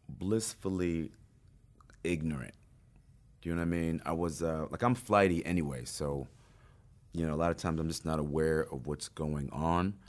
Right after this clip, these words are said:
around me because I'm so focused on what I'm in. So I was in love.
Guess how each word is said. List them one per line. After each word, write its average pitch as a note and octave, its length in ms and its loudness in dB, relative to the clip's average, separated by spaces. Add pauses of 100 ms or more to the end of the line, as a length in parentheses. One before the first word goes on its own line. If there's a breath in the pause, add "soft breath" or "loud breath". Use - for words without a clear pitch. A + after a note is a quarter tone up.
(640 soft breath)
around E2 380 4
me E2+ 120 4
because D2 320 -4
I'm D2 140 -2
so D2+ 240 2
focused D2 480 -4
on C#2 300 -4
what D2 160 -4
I'm C2+ 200 -6
in. D#2 320 -2 (240)
So G#2+ 160 6
I G2 60 12
was A2 220 6
in E2 140 2
love. G#2+ 320 6